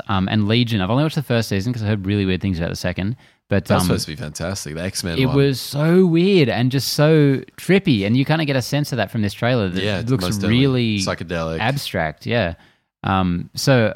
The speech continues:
Speaker 1: yeah, I don't know what this is gonna be exactly, but I'm, I'm keen for it.
Speaker 2: Yeah, I, I, um,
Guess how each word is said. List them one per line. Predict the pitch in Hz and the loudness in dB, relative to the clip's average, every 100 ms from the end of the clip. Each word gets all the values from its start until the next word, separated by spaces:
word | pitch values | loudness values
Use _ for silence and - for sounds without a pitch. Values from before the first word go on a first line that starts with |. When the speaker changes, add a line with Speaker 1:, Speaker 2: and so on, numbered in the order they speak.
| - | -2
Speaker 1:
yeah, | 143 151 | 2 2
I | |
don't | 156 | 4
know | 170 | 2
what | 135 | 0
this | 123 | 0
is | |
gonna | 117 | 0
be | 117 | 0
exactly, | 107 87 95 107 151 | 0 -2 -4 -2 -4
but | 117 | -2
I'm, | 110 104 | -2 -2
I'm | 113 | -4
keen | 120 98 | -2 -4
for | 104 - | -4 -8
it. | - _ _ _ _ _ _ _ _ _ _ | -12 _ _ _ _ _ _ _ _ _ _
Speaker 2:
Yeah, | 120 143 | -4 -2
I, | 104 113 117 | -2 -2 -2
I, | 156 | -2
um, | 135 92 80 78 | -2 -2 -6 -10